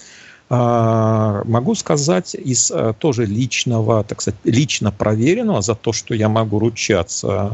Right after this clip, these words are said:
что называется, а, вплоть до того, что если кто-то хочет проверить на своей шкуре,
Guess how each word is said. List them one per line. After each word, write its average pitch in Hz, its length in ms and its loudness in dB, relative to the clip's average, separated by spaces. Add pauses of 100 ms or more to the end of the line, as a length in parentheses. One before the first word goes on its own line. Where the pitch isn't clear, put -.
(120)
что - 180 -6
называется, 107 580 0 (580)
а, 107 520 2
вплоть 117 300 0
до 110 100 2
того, 110 280 -2
что - 200 -4
если 110 280 2
кто-то - 440 -2
хочет 107 400 -4
проверить 110 680 0
на 101 120 -4
своей 95 320 0
шкуре, 220 600 -2